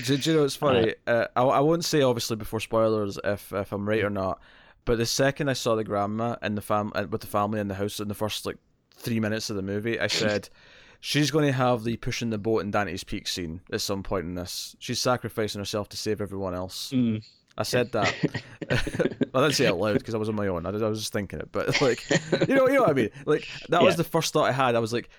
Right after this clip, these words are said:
Speaker 1: "The, the boat scene in Dante's Peak. She's gonna have that moment. She's doing it."
Speaker 2: <laughs>
Speaker 1: I mean, not literally,
Speaker 2: Okay.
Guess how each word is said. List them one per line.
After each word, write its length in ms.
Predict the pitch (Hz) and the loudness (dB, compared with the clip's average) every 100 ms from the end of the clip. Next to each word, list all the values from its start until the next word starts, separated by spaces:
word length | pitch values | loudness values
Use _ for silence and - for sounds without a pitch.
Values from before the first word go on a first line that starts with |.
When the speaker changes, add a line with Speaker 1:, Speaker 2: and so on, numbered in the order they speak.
| _ - | _ 0
Speaker 1:
"The, 120 | 117 | 2
the 140 | 113 120 | 4 2
boat 320 | 110 160 165 | 4 4 4
scene 220 | - 185 | 4 4
in 100 | 165 | 4
Dante's 420 | 156 151 117 143 | 4 2 2 0
Peak. 260 | - 151 - | 0 -2 -2
She's 160 | - 110 | -4 0
gonna 200 | 151 135 | 2 2
have 240 | 131 120 | 2 2
that 180 | 123 - | 2 2
moment. 420 | 117 110 95 - _ 101 - | 0 -2 -4 -10 _ -18 -8
She's 180 | 117 | -4
doing 260 | 113 131 113 | 2 2 2
it." 160 | 95 - - - - | 0 -4 -8 -12 -10
Speaker 2:
<laughs> 0 | |
Speaker 1:
I 1600 | - - - - _ _ _ _ _ - _ _ _ _ _ _ | -10 -12 -20 -20 _ _ _ _ _ -20 _ _ _ _ _ _
mean, 80 | 139 | 2
not 120 | 147 120 | 4 4
literally, 400 | 117 - 90 | 2 0 0
Speaker 2:
Okay. 100 | 76 | 0